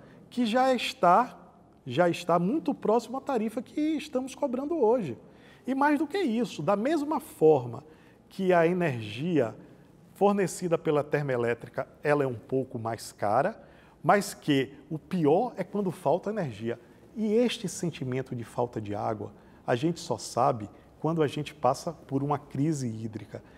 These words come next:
E na crise hídrica, o preço da água não, não se tem, porque o valor de um litro de água na crise hídrica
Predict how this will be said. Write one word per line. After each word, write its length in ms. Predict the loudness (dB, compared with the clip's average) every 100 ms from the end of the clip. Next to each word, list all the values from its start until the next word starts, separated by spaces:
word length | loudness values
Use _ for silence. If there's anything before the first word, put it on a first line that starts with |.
| -10 0
E 100 | 2
na 140 | 2
crise 380 | 2 -2 -2 -2
hídrica, 380 | -2 -2 0 0
o 60 |
preço 440 | 0 -2 -2 -4 -4
da 120 | 0
água 420 | 2 2 2 -6 -10 -20 -20 -20 -20 -20 -10
não, 340 | -6 -4 -4
não 420 | -6 -8 -8 -8
se 160 | -4 -6
tem, 380 | 0 0 0 -8 -10 -10
porque 340 | -4 -2 -2 -4 -20 -10
o 60 | -6
valor 800 | 2 4 6 6 4 4 -2 -14 -20 -18 -8
de 180 | -2 0
um 180 | 2
litro 380 | 2 0 -2 -4
de 160 | 0 2
água 300 | 2 2 -4
na 120 | -6
crise 340 | -6 -8 -6
hídrica 540 | -4 -4 -4 -2 -2